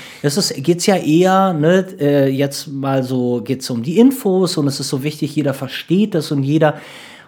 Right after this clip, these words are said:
und du weißt aber auch, was dir abgeht bei, bei Geschichten, die du nicht auf den ersten, auf, die du nicht auf Anhieb verstehst, Sachen, in die du was reininterpretieren kannst, Sachen, die du,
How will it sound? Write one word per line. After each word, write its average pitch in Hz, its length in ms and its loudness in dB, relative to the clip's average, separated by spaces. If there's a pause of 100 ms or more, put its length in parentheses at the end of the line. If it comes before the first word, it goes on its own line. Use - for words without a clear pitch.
(180)
und 156 420 -2 (1400)
du 156 240 -4
weißt 196 300 4
aber 196 220 0
auch, 185 240 0
was 165 200 -2
dir 143 160 0
abgeht 170 680 -2
bei, 143 840 0 (880)
bei 143 240 0
Geschichten, 139 800 -4
die 143 160 -6
du 143 180 0
nicht 151 600 0
auf 156 160 -2
den 139 140 0
ersten, 135 600 -4
auf, 131 260 -12 (200)
die 139 160 -4
du 147 60 0
nicht 147 180 -4
auf 143 100 -8
Anhieb 151 260 -4
verstehst, 220 480 -2
Sachen, - 260 -4
in 131 100 -2
die 135 80 -4
du 135 240 -4
was 131 240 -6
reininterpretieren 139 680 -2
kannst, 107 180 -10
Sachen, 135 240 -6
die 135 140 0
du, 131 300 0